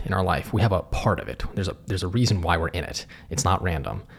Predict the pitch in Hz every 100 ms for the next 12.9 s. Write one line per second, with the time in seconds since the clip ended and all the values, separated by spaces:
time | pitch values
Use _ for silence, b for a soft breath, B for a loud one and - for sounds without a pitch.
0 | B - 90 - 101 95 - 95 92 92
1 | 87 90 - - 92 85 - 92 107 107
2 | 95 95 92 90 90 87 85 85 82 87
3 | - 110 - 110 113 120 127 - 110 -
4 | 90 85 98 131 151 - - B B B
5 | B 90 95 - 113 185 170 151 131 123
6 | 117 110 113 104 - 127 87 90 - 95
7 | 90 98 - 95 92 87 95 - - -
8 | - 95 87 135 120 110 95 98 92 87
9 | - 95 95 127 - 127 101 101 - 123
10 | 110 110 104 92 92 - 95 85 95 101
11 | 98 95 107 92 - 92 - 98 90 -
12 | B B B 90 95 90 98 85